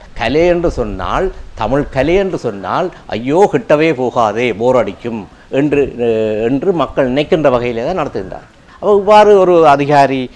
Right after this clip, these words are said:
நடத்த வழிகிட்ட போது, அங்கே இருந்த ஒரு பேர் கேட்டிருக்கார், "நீங்கள் இதை பற்றி சிதம்பரனான் சார்கிட்ட கேட்கலாம் தானே?" அப்ப அவர் சொன்னார், "ஐயோ வேண்டாம், இப்போ பிரச்சனை, அது கொஞ்சம் காலம் போகப்பா." இதே மாதிரி தான் பல்கலைக்கழகத்துல நடந்தது. பல்கலைக்கழகத்துல எனக்கிட்ட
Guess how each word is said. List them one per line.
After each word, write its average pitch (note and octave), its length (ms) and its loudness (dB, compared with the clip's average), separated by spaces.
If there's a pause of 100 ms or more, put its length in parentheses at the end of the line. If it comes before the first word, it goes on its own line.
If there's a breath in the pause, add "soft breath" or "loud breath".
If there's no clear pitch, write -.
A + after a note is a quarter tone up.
நடத்த A#2+ 320 0
வழிகிட்ட A2 400 -2
போது, C3+ 260 -2
அங்கே E3+ 220 0
இருந்த C#3+ 220 -2
ஒரு B2 100 -4
பேர் A#2+ 280 -6
கேட்டிருக்கார், G#2 540 -8 (100)
"நீங்கள் C3+ 280 -8
இதை C#3+ 240 -10
பற்றி D#3+ 400 -12 (200)
சிதம்பரனான் B2 640 -4 (100)
சார்கிட்ட A2+ 300 -8
கேட்கலாம் G2 420 -8
தானே?" E2+ 260 -16 (420)
அப்ப - 220 -10
அவர் G#2+ 120 -8
சொன்னார், F#2+ 180 -12
"ஐயோ F#2 300 -10
வேண்டாம், G2 340 -6 (420)
இப்போ - 140 -14
பிரச்சனை, B2 420 -4
அது C3+ 220 -4
கொஞ்சம் A2 380 -8 (120)
காலம் A#2+ 260 -6
போகப்பா." G2 320 -10 (500)
இதே G3 180 4
மாதிரி A3 220 0
தான் G3 120 -4
பல்கலைக்கழகத்துல E3+ 480 0
நடந்தது. G#2 360 -8 (360)
பல்கலைக்கழகத்துல F3+ 680 0
எனக்கிட்ட E3+ 560 -2